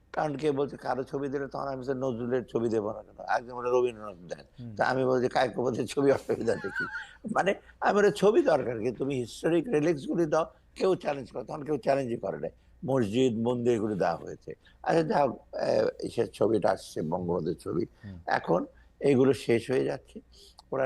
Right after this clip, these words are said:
Speaker 1: ডিজাইনটা দিয়েছে অনেক পরে, এবং সেটা আমরা দ্রুত ইসে করেছি। এখন বলছে একটু সময় লাগবে। এটা নিয়ে কিন্তু প্রধান উপদেষ্টাও,
Speaker 2: হুম।
Speaker 1: এ, বেশ উষ্ণ প্রকার আমাকে সেদিন বলে,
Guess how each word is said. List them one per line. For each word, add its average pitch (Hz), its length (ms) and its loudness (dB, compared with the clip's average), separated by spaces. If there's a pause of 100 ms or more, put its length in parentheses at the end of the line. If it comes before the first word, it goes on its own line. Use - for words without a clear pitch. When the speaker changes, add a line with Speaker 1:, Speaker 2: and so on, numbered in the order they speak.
Speaker 1:
ডিজাইনটা 110 520 2
দিয়েছে 110 320 -4
অনেক 104 240 -6 (140)
পরে, 98 260 -2 (480)
এবং 110 180 -4 (100)
সেটা 107 360 2 (460)
আমরা 110 260 -2
দ্রুত 113 320 6 (120)
ইসে 110 220 2
করেছি। 120 360 -2 (300)
এখন 120 320 -2
বলছে 113 220 -4
একটু - 140 -16
সময় 117 300 0
লাগবে। 82 200 0 (300)
এটা - 180 0
নিয়ে 127 220 0
কিন্তু 113 300 -4
প্রধান 110 360 -6
উপদেষ্টাও, 104 600 -2 (260)
Speaker 2:
হুম। 95 340 -14
Speaker 1:
এ, - 80 0 (500)
বেশ 107 200 2 (440)
উষ্ণ - 220 0 (100)
প্রকার 98 260 4
আমাকে 107 300 2
সেদিন 107 240 -4
বলে, 104 180 -4